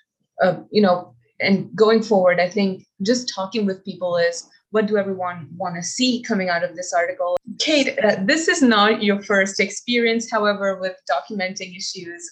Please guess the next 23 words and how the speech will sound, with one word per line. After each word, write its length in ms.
uh, 180
faced, 460
uh, 60
primarily, 480
you 120
know, 80
by 180
women 340
on 240
P 180
E 40
I. 380
Uh, 160
in 100
twenty 380
eighteen, 400
you 140
published 420
No 220
Choice, 520
the 200
thirty-year 560
fight, 400